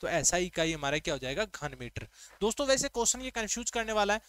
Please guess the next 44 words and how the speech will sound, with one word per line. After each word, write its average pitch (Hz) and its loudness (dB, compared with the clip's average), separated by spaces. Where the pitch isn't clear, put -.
क्योंकि 226 0
आप 208 6
देखते 214 4
हैं 240 2
घन 175 0
सेंटीमीटर 214 0
को 220 -2
क्या 190 8
करने 202 0
वाले 202 2
हैं? 220 -10
क्लिक 202 0
करने 151 2
वाले 131 0
हैं, 117 -6
क्योंकि 233 -4
हमें 175 2
तो 254 -6
याद 196 10
है 185 4
ना 247 -2
वो 254 0
चीजें, 185 -2
ए 160 0
भाई 165 2
सीजीएस 170 0
मात्रक 165 -4
है, 156 2
एमक्यूएस 160 -8
मात्रक 165 -6
है, 156 -6
एसआई 180 -2
यूनिट 165 -12
है 160 0
या 185 8
फिर 185 0
एफपीएस 185 -2
है, 185 -2
तो 247 -8
वो 269 -2
सब 269 2
याद 226 10
है, 139 -4
लेकिन 214 0